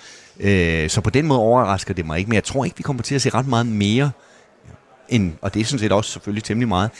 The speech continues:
end det, vi ser nu med Letland. Så tror jeg, at, øh, der er i hvert fald signaler, øh, fra regeringen, og også signaler fra Troels Lund, øh, Poulsen i interviews op til forsvarsforliget, om at,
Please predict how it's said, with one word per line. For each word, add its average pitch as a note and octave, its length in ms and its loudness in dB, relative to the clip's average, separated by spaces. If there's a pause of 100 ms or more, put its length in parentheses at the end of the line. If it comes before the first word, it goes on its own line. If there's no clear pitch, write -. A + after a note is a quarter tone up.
(140)
end A2+ 120 0
det, B2 120 4
vi C3 60 -6
ser B2+ 260 2
nu A2+ 280 -2
med A2 80 -2
Letland. F#2+ 400 0 (340)
Så - 120 -4
tror D3+ 240 2
jeg, G2 260 0
at, F#2 340 -4
øh, D#2+ 400 -2 (220)
der A2 60 2
er A2+ 40 2
i - 20 2
hvert A2+ 160 0
fald A2 200 -2 (380)
signaler, G#2+ 800 0 (120)
øh, F2+ 220 -2
fra G2+ 280 0
regeringen, F#2+ 520 0
og F2+ 60 0
også C#3 160 0
signaler C#3 320 2
fra F#2 120 -6
Troels G#2 360 -8
Lund, A#2+ 340 0
øh, F2 240 -2
Poulsen G#2+ 440 2
i F2+ 240 0
interviews G2+ 500 -2
op - 200 0
til G#2 120 -8
forsvarsforliget, G2+ 800 -2
om A2 260 2
at, F#2 200 -4